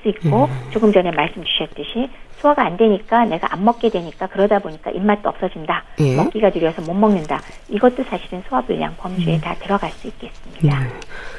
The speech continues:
Speaker 2: 또 증상으로 표현할 때도요. 조금만 먹어도 이제 말씀하셨듯이 명치 쪽이 묵직해지면서 더부룩하다,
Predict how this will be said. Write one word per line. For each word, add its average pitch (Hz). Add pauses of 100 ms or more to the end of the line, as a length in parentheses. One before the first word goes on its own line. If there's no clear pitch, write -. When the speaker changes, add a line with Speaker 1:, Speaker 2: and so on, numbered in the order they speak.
(640)
Speaker 2:
또 330
증상으로 320
표현할 269
때도요. 165
조금만 220
먹어도 160
이제 151
말씀하셨듯이 160
명치 165 (180)
쪽이 190
묵직해지면서 180 (300)
더부룩하다, 165